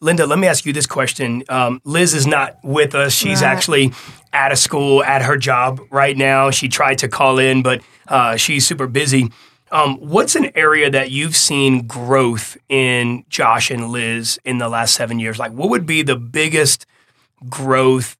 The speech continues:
Speaker 1: um, you know, area of their lives that you've
Speaker 2: We
Speaker 1: noticed?
Speaker 2: Well, you know, um, I,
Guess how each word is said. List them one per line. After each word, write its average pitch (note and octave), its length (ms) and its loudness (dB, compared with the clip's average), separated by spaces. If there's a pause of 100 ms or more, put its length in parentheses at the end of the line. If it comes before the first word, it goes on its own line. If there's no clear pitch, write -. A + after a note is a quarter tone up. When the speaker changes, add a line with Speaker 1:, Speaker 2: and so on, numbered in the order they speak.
Speaker 1:
um, A#2+ 580 -2
you C#3 80 -6
know, B2 280 -2
area C3+ 320 2
of B2+ 220 -2
their C3 200 0
lives G#2 320 -10
that A2+ 160 -10
you've A#2 80 -10
Speaker 2:
We B3 80 -6
Speaker 1:
noticed? A2+ 560 -14
Speaker 2:
Well, B3+ 100 -6
you C4+ 100 2
know, B3+ 320 4
um, G#3+ 320 2 (360)
I, B3+ 160 0